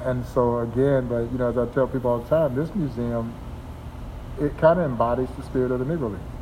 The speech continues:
The story of the Negro Leagues is about resiliency. This museum has to basically demonstrate that same spirit, you know,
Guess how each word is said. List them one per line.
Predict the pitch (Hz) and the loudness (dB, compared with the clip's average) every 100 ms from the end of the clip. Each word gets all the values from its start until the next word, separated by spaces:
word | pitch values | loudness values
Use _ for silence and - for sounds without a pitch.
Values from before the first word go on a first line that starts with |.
| - - - - - | -12 -12 -12 -10 -4
The | 113 | -4
story | 110 - 135 | 0 4 4
of | 120 | 4
the | 139 | 0
Negro | 190 127 | 0 0
Leagues | 123 | 0
is | 127 | 0
about | 127 135 131 | 4 4 4
resiliency. | 127 139 170 117 - 95 - - - - - - 131 | 0 0 0 -2 -6 -10 -10 -12 -12 -12 -12 -6 -2
This | 123 | 0
museum | 135 120 131 156 143 | 0 0 0 2 2
has | 135 131 127 - | 2 0 -2 -2
to | 123 123 120 - | 0 0 -4 0
basically | 139 156 156 135 120 | 2 2 0 -2 0
demonstrate | 127 139 139 - 120 113 - - - - | 0 -2 -2 -2 -2 -2 -8 -12 -12 0
that | 139 - | 0 0
same | 139 120 113 | -2 -2 -4
spirit, | - 117 78 - - - - - - | -4 -4 -4 -10 -10 -10 -12 -12 -2
you | 143 | 2
know, | 131 | 2